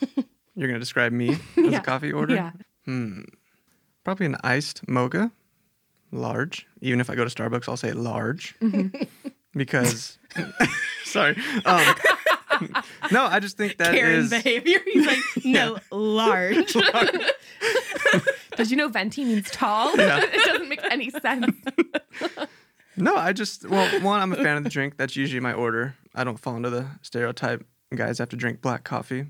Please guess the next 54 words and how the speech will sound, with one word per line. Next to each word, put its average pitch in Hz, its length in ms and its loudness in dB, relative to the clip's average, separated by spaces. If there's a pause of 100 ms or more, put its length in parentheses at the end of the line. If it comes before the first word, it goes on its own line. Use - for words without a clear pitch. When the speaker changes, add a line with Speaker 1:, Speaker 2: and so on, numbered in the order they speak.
(140)
Speaker 2:
But 147 60 0
no, 196 120 4
I'm 156 180 -2
a - 40 -2
big 160 140 -2
fan 147 180 0
of 135 200 -4 (200)
chocolate, 139 440 -4
and 127 80 -6
I 123 100 -2
always 123 220 -4
like 123 180 -6
to - 100 -14
leave 123 280 -6 (580)
a - 40 -8
little 127 140 -4
sweetness 135 600 -6 (140)
in 135 80 -2
my 127 120 0
life. 127 220 0
So 123 160 -4
the 120 100 -4
whipped 131 220 0
cream 131 280 -2
that 131 100 -4
usually 131 220 -6
gets 127 160 -8
added 131 280 -2
is 131 140 -8
a 127 60 -8
good, 127 260 -4
Speaker 1:
So 214 200 -6
true. - 180 -12
Speaker 2:
good - 180 -2
description. 156 600 -6 (120)
Speaker 1:
Mm-hmm. - 80 -2
Speaker 2:
Um, 117 300 -2 (400)
and 139 80 0
you 143 80 4
wouldn't 165 160 2
expect 160 340 -4
it. - 60 -20 (100)
I 127 60 -12
do 127 80 -8
a - 20 -10
lot 123 160 -6
of 123 80 -10
things 131 220 -10
you 139 60 -10
don't 135 220 -10
expect. - 520 -12 (360)
Speaker 1:
That's 269 220 -2
Speaker 2:
So, - 60 -4
Speaker 1:
true. 254 340 0